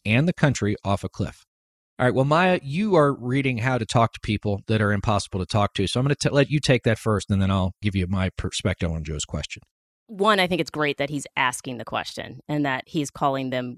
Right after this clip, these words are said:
Speaker 2: good people. I think that's important to understand that not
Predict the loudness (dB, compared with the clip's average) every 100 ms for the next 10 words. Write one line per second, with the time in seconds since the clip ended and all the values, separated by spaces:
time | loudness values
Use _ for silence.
0 | _ -4 -4 -6 -12 -10 -12 -14 -10 -4
1 | -4 -2 -4 -4 -8 -8 -8 -8 -10 -6
2 | -6 -6 -8 -8 -6 -6 -4 -4 -4 -4
3 | -2 -2